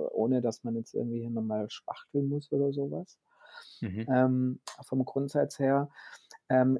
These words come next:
Speaker 1: ich hab damals in der Ausbildung, und das ist meistens auch das Problem oder das, was ich häufig sehe, vielleicht ist es bei dir auch so, das, das wirst du mir bestimmt gleich, äh, sagen können,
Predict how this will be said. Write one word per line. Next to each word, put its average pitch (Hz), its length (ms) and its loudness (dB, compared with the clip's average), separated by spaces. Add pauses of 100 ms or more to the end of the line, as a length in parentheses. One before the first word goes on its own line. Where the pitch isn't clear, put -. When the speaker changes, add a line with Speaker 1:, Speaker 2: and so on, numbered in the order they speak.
Speaker 1:
ich - 140 2
hab - 220 2
damals 143 320 6
in 131 60 6
der 120 120 10
Ausbildung, 127 560 6
und 113 140 0
das 120 140 0
ist - 140 -6
meistens 120 400 0
auch - 140 0
das - 180 -8
Problem 135 560 0
oder 123 180 6
das, 120 200 0
was 117 160 0
ich - 180 -4
häufig 120 380 2
sehe, 139 160 2
vielleicht 120 380 6
ist 131 140 -2
es 127 140 -4
bei 113 140 4
dir 113 160 6
auch 139 180 6
so, 120 160 2
das, 117 280 0
das 120 160 -6
wirst 127 180 0
du 131 40 -2
mir 127 60 -2
bestimmt 127 360 -4
gleich, 117 480 -2
äh, 120 380 4
sagen 123 380 2
können, 123 340 -4